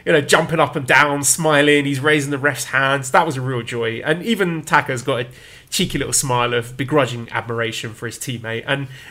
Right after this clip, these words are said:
then they have a fist bump and a hug at the end, and they get some applause from the audience. And it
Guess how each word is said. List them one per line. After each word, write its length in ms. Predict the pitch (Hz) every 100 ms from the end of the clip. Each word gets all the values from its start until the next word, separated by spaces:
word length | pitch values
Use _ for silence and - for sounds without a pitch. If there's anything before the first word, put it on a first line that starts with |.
| -
then 100 | 170
they 80 | 175
have 100 | 156
a 40 |
fist 380 | - 175 - -
bump 300 | 139 135 127
and 80 | 117
a 40 |
hug 260 | - 156 127
at 80 |
the 120 | 120 123
end, 200 | 127 139
and 180 | 151
they 60 | 202
get 180 | 214 208
some 140 | 233
applause 340 | 220 240 254 240
from 160 | 240
the 80 | 226
audience. 380 | 226 180 139 139
And 160 | 170
it 180 | 175 -